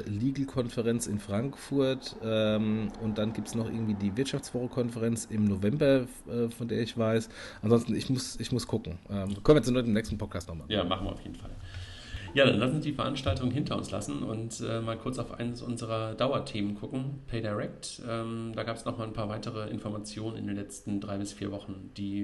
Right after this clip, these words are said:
Speaker 2: ähm, in der Presse, äh, sozusagen,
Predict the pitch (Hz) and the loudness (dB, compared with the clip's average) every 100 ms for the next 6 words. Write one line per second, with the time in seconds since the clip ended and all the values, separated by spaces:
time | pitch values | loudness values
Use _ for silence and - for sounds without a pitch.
0 | 98 98 98 110 101 101 104 - 101 107 | -2 -8 -12 -10 -6 -6 -6 -8 -8 -6
1 | 101 95 95 98 98 104 113 101 101 - | -6 -6 -8 -10 -10 -10 -10 -8 -8 -6
2 | 98 98 98 | -4 -4 -6